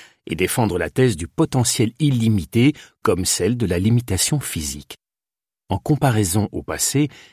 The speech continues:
la science d'aujourd'hui découvre de nouveaux faits à une vitesse étonnante. Nous sommes entrés dans un âge d'or de la recherche cérébrale.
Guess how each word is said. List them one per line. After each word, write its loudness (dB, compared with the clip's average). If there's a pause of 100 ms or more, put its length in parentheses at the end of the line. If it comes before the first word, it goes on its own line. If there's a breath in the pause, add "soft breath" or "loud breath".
(320 loud breath)
la 0
science 2
d'aujourd'hui 0
découvre 0
de 0
nouveaux 2
faits 0 (320)
à -2
une 0
vitesse -2
étonnante. -6 (1000)
Nous 2
sommes 2
entrés 2
dans 2
un 0
âge -2
d'or 2
de -6
la 0
recherche -2
cérébrale. -8